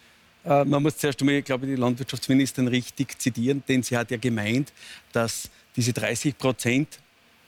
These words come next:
benötigt werden, damit man überhaupt einmal die Produktionskosten, äh, wirklich mal gerecht entlohnt. Und, äh, das war ja der Antrieb. Also nicht, dass es für die Menschen in dem Sinn teurer wird, sondern dass man, prinzipiell ist es zu billig. Und da stehen wir leider,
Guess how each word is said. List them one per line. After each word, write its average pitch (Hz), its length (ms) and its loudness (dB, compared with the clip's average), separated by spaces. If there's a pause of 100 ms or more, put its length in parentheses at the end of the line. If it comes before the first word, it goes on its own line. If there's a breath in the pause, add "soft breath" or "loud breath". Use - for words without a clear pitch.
(320)
benötigt 131 420 2
werden, 131 240 2
damit 127 340 2
man 135 120 4
überhaupt 135 340 -2
einmal 131 200 2
die 127 260 2
Produktionskosten, 117 1160 -2 (560 soft breath)
äh, - 40 0 (280)
wirklich 127 300 -2
mal 127 120 2
gerecht 120 420 -2
entlohnt. 127 540 0 (540 loud breath)
Und, 139 460 2 (280 soft breath)
äh, 135 160 2
das 135 200 -2
war 131 80 2
ja 120 40 0
der 113 100 -2
Antrieb. 113 260 -2
Also 123 160 0
nicht, 147 200 0
dass - 180 -6
es 123 220 -2
für 131 120 0
die 127 240 0
Menschen 131 320 -2
in 120 100 -2
dem 123 140 0
Sinn 117 220 -4
teurer 143 420 -2
wird, 165 200 -6
sondern 147 320 -4 (120)
dass 123 220 -4
man, 139 200 0 (140)
prinzipiell 143 540 -2
ist - 160 -6
es 139 120 -6
zu 147 140 -2
billig. 135 340 2 (480 soft breath)
Und 123 120 -2
da 135 80 2
stehen 151 300 2
wir 143 140 2
leider, 123 520 0